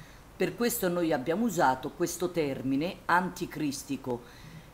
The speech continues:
ehm, perché lo dice anche la lettera di Giacomo: "Chiunque nega, chiunque nega il Dio venuto nella carne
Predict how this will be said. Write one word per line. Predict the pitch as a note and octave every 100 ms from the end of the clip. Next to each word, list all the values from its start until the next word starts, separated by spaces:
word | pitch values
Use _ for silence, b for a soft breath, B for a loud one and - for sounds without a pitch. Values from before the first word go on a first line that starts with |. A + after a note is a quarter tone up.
| - -
ehm, | F#3 F3+ F3 F3 F3 E3 E3 -
perché | - - F3
lo | F#3
dice | D3 F3 F3+ E3
anche | D#3 E3
la | D3+
lettera | D#3 F3 E3+ D3+
di | D3+
Giacomo: | G#3+ F#3 D#3+ C#3+ C#3 - B B B - - -
"Chiunque | F3+ G3+ C4 C4+ C4 A3+
nega, | G#3+ A#3+ A#3 C#3+ C#3+ A#2+ - - - - - - - - - - - -
chiunque | D#3+ F3 A#3 A#3 G3+ G#3+
nega | G#3+ B3 D3+ D3+ B2+ G#2 - - - - - - - - -
il | E3 C#3+
Dio | E3+ C4 G#3
venuto | E3+ E3+ A#3+ G3+
nella | F3 A3+ A3 F#3+
carne | - F3+ D#3 C#3+ C3+ C#3+ D3 G3